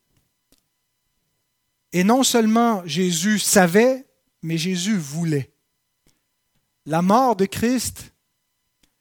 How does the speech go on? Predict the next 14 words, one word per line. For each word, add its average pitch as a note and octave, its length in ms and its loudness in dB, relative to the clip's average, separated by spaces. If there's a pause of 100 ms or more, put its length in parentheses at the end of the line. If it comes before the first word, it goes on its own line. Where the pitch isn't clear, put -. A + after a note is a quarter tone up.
(220)
est F#3+ 140 -4
une A#3 140 4
offrande A3+ 400 2
volontaire. G3 960 -4 (1400)
Jésus F#3 460 -2
dit G3 340 0
que G#3 540 0
le D#3+ 180 -4
Père G#3 320 0
l'aime G#3+ 640 2
parce - 260 -6
que G3+ 360 -2 (680)
il F3+ 240 -2
offre - 440 0